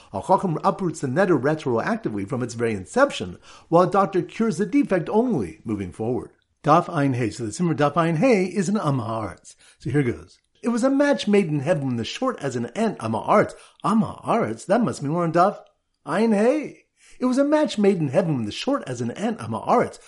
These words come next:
who combed wool as a profession, which reminds us, the Gemara teaches that women prefer to be married than being alone, even if it means marrying someone who's exceptionally short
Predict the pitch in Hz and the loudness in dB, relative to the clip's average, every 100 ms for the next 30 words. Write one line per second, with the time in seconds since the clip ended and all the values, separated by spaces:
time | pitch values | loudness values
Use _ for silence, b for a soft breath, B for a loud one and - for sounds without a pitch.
0 | B - 175 151 135 113 135 180 113 107 | B -4 -2 0 0 2 2 2 0 -6
1 | 107 101 - 120 185 190 170 170 175 165 | -6 -6 0 0 0 -2 2 2 2 2
2 | 170 269 185 117 131 269 277 - 190 170 | 4 2 0 -4 0 0 -2 -4 0 0
3 | 170 277 180 170 240 269 185 160 196 202 | 0 0 0 -2 -2 -4 -2 0 4 4
4 | 135 117 131 101 117 147 135 131 b b | 2 -2 -4 -4 2 4 4 -4 b b
5 | b - 247 302 262 220 202 180 156 175 | b 2 4 4 -2 -2 0 0 0 0
6 | 160 180 175 147 117 110 - 208 214 127 | 0 0 0 -2 -4 -8 -2 -2 -2 -6
7 | 107 - 269 180 151 | -8 2 6 6 4